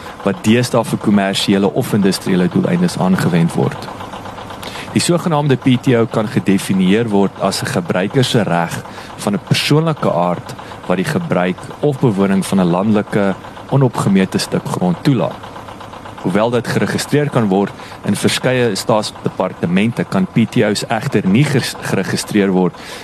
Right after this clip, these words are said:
in die aktekantoor nie, en derhalwe dra dit nie eienaarskap van die grond oor na die bewoner toe nie. You mentioned earlier, so, uh, I wanna talk about John Deere, for example, where they got involved. Again, what you,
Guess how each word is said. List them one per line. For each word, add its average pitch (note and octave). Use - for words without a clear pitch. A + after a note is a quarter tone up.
in F#2+
die G2
aktekantoor F#2+
nie, E2
en G2+
derhalwe G2
dra F#2+
dit F#2+
nie A#2
eienaarskap G2+
van -
die E2
grond E2+
oor A2+
na F2
die F2+
bewoner E2+
toe E2
nie. D#2
You C3
mentioned E3+
earlier, D#3+
so, A#2+
uh, A2
I A2+
wanna B2+
talk D#3
about A#2
John G#2+
Deere, G#2
for G2
example, F2
where F#2
they F#2
got F#2+
involved. F2+
Again, G2
what G#2+
you, A2